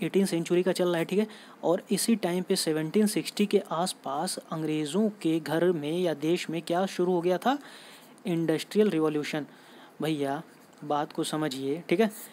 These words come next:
इंडस्ट्रियल रिवॉल्यूशन होने से क्या हुआ कि उनके पास बड़ी-बड़ी मशीनें आ गईं। तो जब बड़ी-बड़ी मशीनें आ गईं तो वो क्या करते थे कि बहुत ढेर सारे सामान सस्ते दामों पर बना लेते थे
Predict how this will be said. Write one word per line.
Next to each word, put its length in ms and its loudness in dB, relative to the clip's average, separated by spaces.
इंडस्ट्रियल 500 6
रिवॉल्यूशन 480 6
होने 260 2
से 140 2
क्या 160 2
हुआ 240 2
कि 140 -4
उनके 340 0
पास 500 -2
बड़ी-बड़ी 360 8
मशीनें 360 6
आ 100 6
गईं। 180 4
तो 80 2
जब 200 4
बड़ी-बड़ी 400 6
मशीनें 440 2
आ 120 4
गईं 200 2
तो 140 2
वो 180 4
क्या 180 2
करते 360 2
थे 140 2
कि 100 4
बहुत 300 4
ढेर 260 6
सारे 240 4
सामान 460 6
सस्ते 360 4
दामों 260 6
पर 160 4
बना 180 6
लेते 260 6
थे 180 0